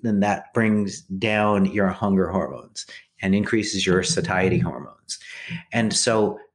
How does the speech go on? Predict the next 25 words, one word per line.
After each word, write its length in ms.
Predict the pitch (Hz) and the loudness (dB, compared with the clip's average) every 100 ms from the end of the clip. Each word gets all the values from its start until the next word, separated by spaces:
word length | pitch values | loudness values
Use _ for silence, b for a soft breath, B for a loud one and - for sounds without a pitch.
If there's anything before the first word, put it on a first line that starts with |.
| - | -4
there's 260 | 127 123 - | 0 0 2
always 420 | 135 143 143 120 | 2 4 4 4
going 300 | 123 123 110 | 2 2 2
to 100 | 104 | 2
be 420 | 107 110 104 101 | 4 4 4 4
that, 420 | 95 98 95 - | 4 2 0 -2
that 280 | 104 95 - | -2 0 0
sliding 480 | - 120 110 104 95 | 0 2 0 0 -2
scale 420 | - 104 101 98 | -2 0 2 2
and 120 | 95 | 2
that 160 | 87 80 | 0 -4
seesaw 500 | - 117 107 98 90 | -2 -2 0 -2 -2
effect. 380 | 87 92 87 - | -4 -8 -10 -12
It, 100 | - - | -14 -16
it 160 | 95 | -12
cannot 340 | - 107 87 - | -6 -4 -4 -10
be 120 | - | -16
avoided. 420 | - 95 - - - B B B B | -10 -10 -10 -14 -20 B B B B
And 240 | - 113 104 | -2 0 0
so, 440 | - 110 107 104 B B B | 2 4 2 0 B B B
um, 380 | 117 107 101 95 _ _ _ _ _ - | 0 0 0 -4 _ _ _ _ _ 0
there's 200 | 123 123 | 2 2
another 380 | 123 135 143 - | 2 4 2 2
odd 360 | 120 120 113 | 2 2 0
thing 500 | - 120 107 95 90 | -2 0 2 0 -2